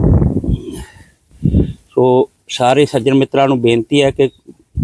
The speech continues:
ਚੈਨਲ ਨੂੰ ਵੱਧ ਤੋਂ ਵੱਧ ਸ਼ੇਅਰ ਕਰਿਆ ਕਰੋ, ਸਬਸਕ੍ਰਾਈਬ ਕਰਿਆ ਕਰੋ ਔਰ ਕੁਮੈਂਟ ਕਰਿਆ ਕਰੋ ਜ਼ਿਆਦਾ ਤੋਂ ਜ਼ਿਆਦਾ,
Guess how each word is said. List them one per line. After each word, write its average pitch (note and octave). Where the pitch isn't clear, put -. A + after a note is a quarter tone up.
ਚੈਨਲ C#3+
ਨੂੰ D#3+
ਵੱਧ C#3+
ਤੋਂ D#3
ਵੱਧ D3+
ਸ਼ੇਅਰ C3+
ਕਰਿਆ C#3+
ਕਰੋ, C#3+
ਸਬਸਕ੍ਰਾਈਬ B2
ਕਰਿਆ C#3
ਕਰੋ D3+
ਔਰ C#3+
ਕੁਮੈਂਟ F3+
ਕਰਿਆ C#3
ਕਰੋ D3
ਜ਼ਿਆਦਾ C3
ਤੋਂ A#2+
ਜ਼ਿਆਦਾ, B2